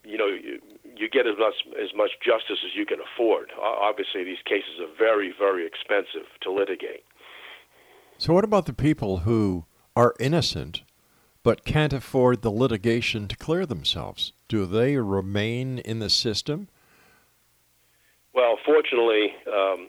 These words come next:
Speaker 1: there are two courts. One is juvenile dependency court, where
Speaker 2: Mm-hmm.
Speaker 1: child protection can move to terminate your parental rights. The other, of course, being criminal court, where in a case like I got involved in, uh, or, or other,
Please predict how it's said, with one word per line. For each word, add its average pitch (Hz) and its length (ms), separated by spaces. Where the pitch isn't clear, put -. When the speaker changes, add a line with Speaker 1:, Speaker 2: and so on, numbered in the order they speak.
Speaker 1:
there 104 140
are 95 80
two - 200
courts. 101 420
One 113 260
is 101 80
juvenile 107 380
dependency 123 520
court, 92 360
where 90 220
Speaker 2:
Mm-hmm. 104 140
Speaker 1:
child 107 200
protection 101 500
can 92 200
move 101 300
to - 100
terminate 104 440
your 92 140
parental 92 360
rights. 104 540
The 101 100
other, 110 220
of 92 60
course, 101 320
being 87 180
criminal 156 400
court, 87 420
where 90 260
in 87 80
a 90 40
case 101 340
like 90 320
I 98 140
got 95 200
involved 90 480
in, 92 240
uh, 87 340
or, 95 360
or 87 160
other, 92 260